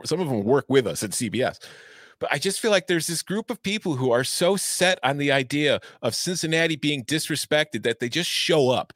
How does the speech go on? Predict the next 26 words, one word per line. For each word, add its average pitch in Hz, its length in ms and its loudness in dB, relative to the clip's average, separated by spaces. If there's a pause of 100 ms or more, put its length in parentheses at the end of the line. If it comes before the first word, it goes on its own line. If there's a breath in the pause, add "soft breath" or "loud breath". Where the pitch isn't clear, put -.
(200 loud breath)
and 113 200 -2
any 214 240 -2
single 196 380 0
thing 190 200 2
that 165 120 -2
they 165 140 0
could 156 160 -6
use. 180 200 -4 (260 loud breath)
Like, 240 160 -4
dude, 302 300 -4
Cin-, - 260 -2
the 269 120 2
only 359 160 6
reason 320 300 4
Cincinnati 233 520 2
won 220 240 2
today 170 220 0
is 156 80 0
because 180 240 -2
a 185 60 2
guy 226 360 2
fumbled 214 720 0
at 208 280 0
the 147 120 0 (140)
goal 202 340 6
line 127 380 -2